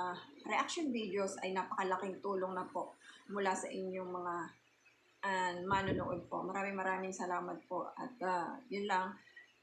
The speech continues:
Please, ah, don't forget to subscribe my channel. Ito po yun, one hour sa iyo. And please hit my notification bell para naman po ma-update kayo sa aming mga,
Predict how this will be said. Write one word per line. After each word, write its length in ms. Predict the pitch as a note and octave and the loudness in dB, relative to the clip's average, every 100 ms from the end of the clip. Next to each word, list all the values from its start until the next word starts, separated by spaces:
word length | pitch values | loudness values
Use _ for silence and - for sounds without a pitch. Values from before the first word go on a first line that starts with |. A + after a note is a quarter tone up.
| - | -2
Please, 320 | G3+ G3 F#3+ | 0 0 2
ah, 240 | F3+ F3+ D#3 C3 F#3 | 4 2 0 -4 -2
don't 160 | F3+ | 0
forget 240 | F#3+ F#3 F#3 | 0 0 -2
to 80 | |
subscribe 560 | F3+ - - - F#3+ F#3+ | -4 -8 -8 0 2 2
my 80 | G3 | 0
channel. 400 | C#4+ D#4 D4+ A#3+ | 0 2 2 2
Ito 240 | G#3 F#3+ | 0 -2
po 80 | F#3+ | 0
yun, 160 | G3 F#3+ | 0 0
one 160 | F3+ | 0
hour 160 | F#3 F#3+ | -2 -2
sa 160 | F#3 | -2
iyo. 160 | F#3 F3+ | 0 0
And 240 | E3+ E3+ F3 | -2 -4 -4
please 240 | A3 A#3 A3 | -4 -4 -2
hit 160 | B3+ | -4
my 160 | G3 F#3 | -2 -4
notification 560 | F3+ D#3+ F#3 G3 A#3+ | -4 -6 -4 -2 -2
bell 320 | G#3+ G3+ G3+ G3+ | 2 2 2 2
para 240 | G3 G#3 | 2 4
naman 160 | G3+ G3+ | 4 4
po 160 | F#3+ | 4
ma-update 400 | F3+ F3+ G#3 G#3 | 0 0 0 0
kayo 160 | G#3 G3+ G3+ | 0 0 0
sa 240 | - A#3+ | 0 2
aming 160 | F4 F#4+ | 2 0
mga, 560 | E4+ C4 C4 C4 B3+ | 0 2 2 4 2